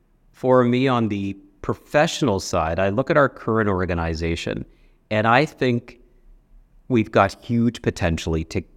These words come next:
to, to, together to realize. You know, we've made a lot of investment in our Canadian team. We've made a lot of investment globally at Odgers. Um, and I think it's exciting. I want to see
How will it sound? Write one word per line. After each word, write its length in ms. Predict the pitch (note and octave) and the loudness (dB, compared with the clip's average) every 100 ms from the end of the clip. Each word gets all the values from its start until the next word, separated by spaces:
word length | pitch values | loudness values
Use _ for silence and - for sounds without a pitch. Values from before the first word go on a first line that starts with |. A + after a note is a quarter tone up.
| - | -8
to, 120 | - | -4
to, 260 | - - F#2+ | -4 -2 -4
together 540 | F2 F#2 F#2 F2 D2+ D2 | -2 -4 0 0 0 -4
to 160 | - | -4
realize. 800 | E2 F2+ F#2 F2 G#1+ - - - _ _ _ - | -2 0 0 -2 -4 -6 -10 -14 _ _ _ -6
You 120 | A2+ | 0
know, 220 | G#2+ G#2 | 4 4
we've 260 | G2+ G2 G2 | 4 2 0
made 240 | G2+ G2 | 2 2
a 60 | G2 | 2
lot 360 | F2+ F2+ G#2 A2 | 0 2 2 2
of 100 | G2+ | 0
investment 640 | F2+ F2 F2 F2+ E2+ - | 0 -2 -2 -4 -4 -4
in 120 | G#2+ F#2 | -4 0
our 180 | F2 E2+ _ | 0 -2 _
Canadian 580 | - F#2+ F2 F2+ F2 E2 | -6 -2 0 0 0 -2
team. 240 | - E2 D2+ | -2 -4 -2
We've 200 | E2 F2 | -2 -2
made 220 | F#2 F2+ | 0 0
a 60 | |
lot 520 | E2+ F2 F#2 G2 G#2+ G#2 | 0 0 0 2 2 2
of 120 | F2+ | 0
investment 580 | F2 E2 E2+ - F2 - | -2 0 -2 -2 -6 -4
globally 540 | E2 F2 F2+ F2+ E2+ | -4 -2 0 -2 -2
at 60 | D#2+ | -2
Odgers. 560 | D#2+ D#2+ G2+ F#2 F#2+ _ _ _ _ - | -2 -4 -4 -6 -8 _ _ _ _ -6
Um, 540 | F#2 F2+ F2 F2 F2 _ _ - _ - - _ | -2 0 0 -2 -6 _ _ -20 _ -20 -20 _
and 140 | A#2 A2 | -4 -2
I 140 | B2+ | 0
think 180 | C#3 D#3 | -2 -2
it's 120 | F3+ | -2
exciting. 680 | C#3+ - - D#2 G#2 - - - | -4 -6 -2 0 0 -4 -6 -12
I 140 | - G2 | -4 0
want 180 | G#2+ A2+ | 0 0
to 60 | |
see 440 | - - G#2 G2+ | -2 -2 0 -2